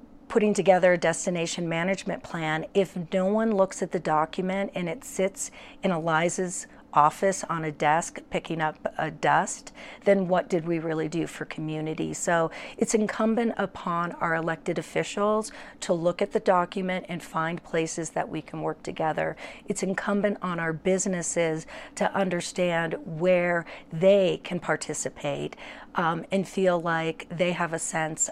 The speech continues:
of the outcome. You know, sometimes in this world, everything is so crazy and you don't really feel like you have control. Well, if you participate in our destination management plan, you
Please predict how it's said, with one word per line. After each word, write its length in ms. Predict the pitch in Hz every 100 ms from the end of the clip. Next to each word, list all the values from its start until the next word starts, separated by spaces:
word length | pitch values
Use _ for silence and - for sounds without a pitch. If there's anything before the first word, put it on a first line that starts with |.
| -
of 480 | 156 151 151 156 - - - -
the 140 | 208 -
outcome. 680 | 208 214 - - 135 - - - - -
You 80 | 226
know, 100 | 214
sometimes 500 | - 302 - 359 294
in 80 |
this 200 | 226 -
world, 220 | 208 208 190
everything 440 | 196 240 254 269 226
is 80 |
so 320 | - - 196 202
crazy 920 | - - 170 175 202 196 214 208 196
and 140 | 170 - - -
you 100 | 208
don't 200 | 220 226
really 160 | 214
feel 240 | 208 214 202
like 180 | 185
you 80 | 190
have 300 | 170 170 165
control. 800 | - 180 - - 196 160 147 - - - -
Well, 320 | 233 208 196 -
if 240 | 254 254
you 100 | 240
participate 960 | - 208 - 277 - - 233 175 175 -
in 160 | - 240
our 140 | 220
destination 640 | 185 185 - 185 180 - 165
management 540 | 175 208 208 185 165
plan, 440 | - 170 165 165 165 - - -
you 220 | 233 -